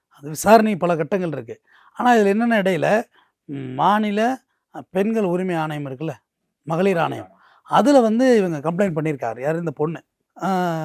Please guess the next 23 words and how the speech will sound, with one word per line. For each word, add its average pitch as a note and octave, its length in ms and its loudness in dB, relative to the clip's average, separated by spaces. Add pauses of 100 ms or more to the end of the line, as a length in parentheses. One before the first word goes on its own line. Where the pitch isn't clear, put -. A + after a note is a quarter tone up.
(140)
எங்க G3 240 0
அப்பா A#3+ 240 8
இது A3 120 4
மாதிரி G#3 200 0
நிறையா A#3 280 8
பெண்கள்ட்ட G3+ 400 0
இந்த F#3+ 140 -2
மாதிரி F3+ 240 -4 (480)
செக்ஷுவல் F#3+ 380 0
அபியூஸ் D#3 300 -4
பண்ணிட்டு, D3 320 -8
கர்ப்பமாக்கிட்டு, D3 720 -4 (420)
அப்புறம் E3 260 0
வந்து F3+ 160 -2
பணத்தை E3+ 280 0
கொடுத்து D3+ 200 -6
செட்டில் D3 300 -12
பண்ணிடுவாரு A#2 460 -6 (140)
அப்படின்னு F#3 320 -4
அவங்க A3+ 100 0
குற்றச்சாட்டு D#3 400 -6
வைக்கிறாங்க. A2+ 300 -10 (600)
அதுக்கு A#3 400 0